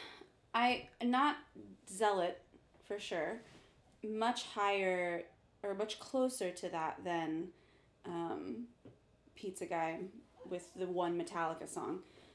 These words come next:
I mean, I consume a lot of music, and I also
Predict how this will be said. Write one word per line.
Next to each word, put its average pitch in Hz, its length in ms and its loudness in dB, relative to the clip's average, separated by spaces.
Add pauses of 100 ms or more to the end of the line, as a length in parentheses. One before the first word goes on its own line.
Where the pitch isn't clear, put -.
(160)
I 202 60 0
mean, 185 500 2 (1400)
I 185 160 2 (440)
consume 208 840 0
a 180 180 0
lot 170 280 2
of 170 180 -2
music, 165 680 -2 (560)
and 180 560 0 (200)
I 185 220 0
also 175 880 -2